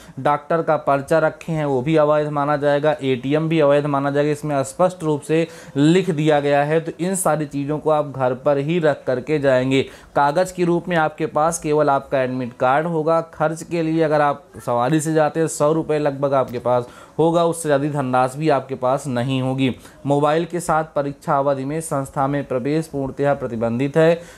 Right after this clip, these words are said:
एक संस्था में मोबाइल रखने हेतु कोई स्थान उपलब्ध नहीं होगा। ध्यान रखिएगा कि अगर आप लोग मोबाइल लेकर के जाते हैं तो संस्थान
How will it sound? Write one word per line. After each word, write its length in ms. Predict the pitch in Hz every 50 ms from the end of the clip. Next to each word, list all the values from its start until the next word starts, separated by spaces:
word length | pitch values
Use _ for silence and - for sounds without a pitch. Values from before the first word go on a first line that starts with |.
| - - - 175
एक 240 | 180 202 196 -
संस्था 520 | - - 180 156 156 156 - - 165 139 139
में 120 | 143 147 151
मोबाइल 480 | 151 147 143 139 139 139 139 143 139 131
रखने 360 | 127 127 - 135 131 135 131
हेतु 280 | 135 139 156 156 165
कोई 320 | - - 120 135 143 147 139
स्थान 540 | 127 131 127 - - - 127 123 135 143 147
उपलब्ध 600 | - 135 127 120 - 127 135 139 143 139 135 135
नहीं 400 | 135 127 120 120 127 127 135 135
होगा। 400 | 127 123 117 117 123 131 131 123 113 - - - - - 123
ध्यान 340 | 127 135 139 143 156 160 156
रखिएगा 540 | 151 151 - 160 156 147 143 147 147 160 190 - - - _ _ _
कि 120 | 226 - - - _ _
अगर 280 | 147 147 143 160 180 185
आप 240 | 180 170 165 - 151
लोग 180 | 160 165 160 156
मोबाइल 360 | 151 147 143 139 143 147 147
लेकर 300 | 143 143 135 - 143 135
के 160 | 113 131 131
जाते 380 | 120 123 120 120 117 - 151 147
हैं 180 | 147 151 151
तो 80 | 156 147
संस्थान 760 | - - 139 135 131 - - - 147 143 151 - - 143 113